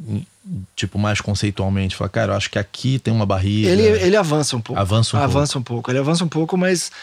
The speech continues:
Speaker 2: porque realmente, cara, a escrita é tão complexa que às vezes a gente acha que tá falando uma coisa e tá falando outra. Eu sempre brinco com isso, assim, que a letra e a música,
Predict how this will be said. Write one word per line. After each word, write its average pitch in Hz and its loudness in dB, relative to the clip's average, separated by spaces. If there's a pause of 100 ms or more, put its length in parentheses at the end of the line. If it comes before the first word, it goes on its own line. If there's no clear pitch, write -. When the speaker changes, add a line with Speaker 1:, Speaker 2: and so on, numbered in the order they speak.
(420)
Speaker 2:
porque 165 0
realmente, 190 2
cara, 139 -2
a 135 0
escrita 185 -2
é - -4
tão 180 0
complexa 151 -2
que 123 -4
às 139 0
vezes 185 2
a 196 2
gente 180 2
acha 180 2
que 180 -10
tá 175 -2
falando 170 -2
uma 151 -2
coisa 147 -4
e - -10
tá 151 -8
falando 143 -6
outra. 113 -8 (600)
Eu 135 -6
sempre 175 0
brinco 165 2
com 160 0
isso, 135 0
assim, 123 -6
que 120 -2
a 117 2
letra 143 0
e - -2
a 117 -2
música, 135 0